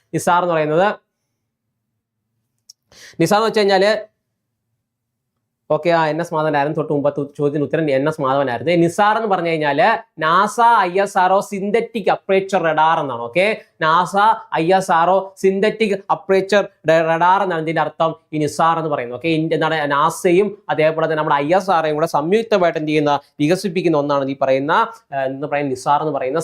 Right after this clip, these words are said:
സാറ്റലൈറ്റ് എന്ന് പറയുന്നത്. ഓക്കെ, നിസാർ എന്ന് പറയുന്നത് എന്താണ്? നാസ ഐ എസ് ആർ ഒ സിന്തറ്റിക് അപ്പർച്ചർ റഡാർ ആണ്. ഓക്കെ, ആ, ശരിയാണ് മക്കളെ, നിസാർ ആണ്. ഓക്കെ, ആണ് നാസ ഐ എസ് ആർ ഒ സിന്തറ്റിക്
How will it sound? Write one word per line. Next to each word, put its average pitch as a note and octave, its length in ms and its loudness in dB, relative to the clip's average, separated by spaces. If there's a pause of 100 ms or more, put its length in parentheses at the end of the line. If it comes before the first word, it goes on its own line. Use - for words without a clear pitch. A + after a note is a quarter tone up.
സാറ്റലൈറ്റ് C3+ 400 -6
എന്ന് B2 120 -6
പറയുന്നത്. A2+ 200 -10
ഓക്കെ, D#3+ 200 0
നിസാർ C#3 260 0
എന്ന് D3 100 -4
പറയുന്നത് D3 220 0
എന്താണ്? G3 380 -4
നാസ D3+ 280 0 (420)
ഐ - 20 2 (100)
എസ് E3 160 -2
ആർ E3+ 120 2
ഒ G#3 40 0 (260)
സിന്തറ്റിക് G3 480 0 (200)
അപ്പർച്ചർ F3 440 0 (460)
റഡാർ D3+ 280 2
ആണ്. B2 140 -4
ഓക്കെ, G3 140 2 (320)
ആ, C3+ 200 0
ശരിയാണ് F3+ 300 2
മക്കളെ, F3 220 2 (160)
നിസാർ D#3 340 0
ആണ്. B2+ 120 -6
ഓക്കെ, G3+ 140 0 (240)
ആണ് G#3+ 140 0 (240)
നാസ D#3+ 220 -2 (180)
ഐ - 100 -6
എസ് F3 140 -8
ആർ F3+ 120 2
ഒ A3 40 2 (260)
സിന്തറ്റിക് D#3+ 180 2